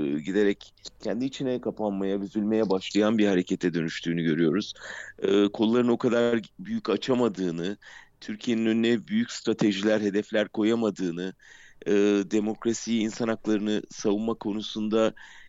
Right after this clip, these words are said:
e, yetersizlikler yaşadığını görüyoruz ve bunu üzüntüyle izliyoruz. O yüzden dileyelim bu kongre,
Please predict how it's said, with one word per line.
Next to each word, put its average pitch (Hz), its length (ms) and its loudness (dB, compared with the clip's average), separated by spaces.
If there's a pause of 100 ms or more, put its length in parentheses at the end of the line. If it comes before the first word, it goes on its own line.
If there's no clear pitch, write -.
(160)
e, 101 60 4
yetersizlikler 107 920 2
yaşadığını 87 500 -2
görüyoruz 87 540 -6
ve 107 220 2 (100)
bunu 107 160 0
üzüntüyle 110 500 0
izliyoruz. 87 640 0 (500)
O - 120 0
yüzden 117 400 0
dileyelim 117 560 4
bu 123 100 -4
kongre, 120 560 2